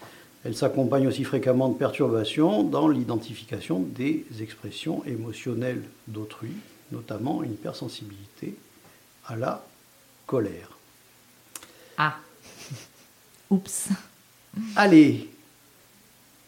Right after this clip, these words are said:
Speaker 1: Quels sont les risques pour la santé ? Voilà, on y vient, Michel.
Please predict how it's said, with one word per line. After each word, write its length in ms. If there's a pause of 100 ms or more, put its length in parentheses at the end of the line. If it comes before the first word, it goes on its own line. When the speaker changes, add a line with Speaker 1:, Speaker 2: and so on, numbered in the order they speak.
(280)
Speaker 1:
Quels 200
sont 160
les 140
risques 300
pour 180
la 120
santé ? 720 (140)
Voilà, 520
on 120
y 100
vient, 320
Michel. 460